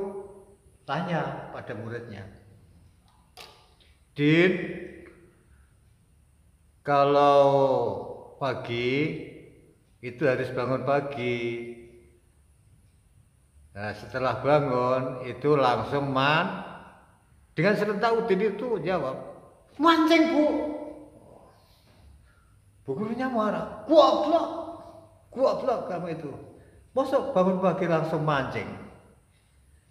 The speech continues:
Bangun pagi itu ya langsung man-, mandi." Bu Gurunya begitu.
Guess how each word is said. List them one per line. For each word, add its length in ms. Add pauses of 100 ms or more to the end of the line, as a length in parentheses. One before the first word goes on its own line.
(100)
Bangun 240
pagi 400
itu 160
ya 240
langsung 640
man-, 800
mandi." 960 (400)
Bu 80
Gurunya 320
begitu. 400